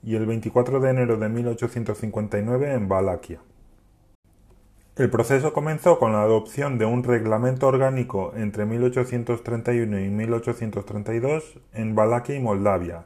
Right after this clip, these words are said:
que estipulaba la necesidad de la unificación política, seguido de acuerdos aduaneros entre mil ochocientos treinta y tres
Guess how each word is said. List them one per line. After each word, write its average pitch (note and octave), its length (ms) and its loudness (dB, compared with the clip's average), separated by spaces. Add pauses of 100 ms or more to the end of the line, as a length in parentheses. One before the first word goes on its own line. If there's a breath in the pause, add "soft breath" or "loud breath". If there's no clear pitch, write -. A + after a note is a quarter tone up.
que G#2+ 140 -2
estipulaba G#2+ 680 -2
la C3 140 -2
necesidad A#2 640 -4
de A#2 220 -2
la G#2 100 0
unificación G#2 840 -4
política, F#2+ 640 -4 (100)
seguido A#2+ 520 -4
de B2 120 2
acuerdos A#2 520 0
aduaneros A#2 600 0
entre G#2 240 -4
mil A#2 180 -2
ochocientos A2+ 640 -2
treinta G#2 300 -6
y G#2 60 -4
tres B2+ 440 -4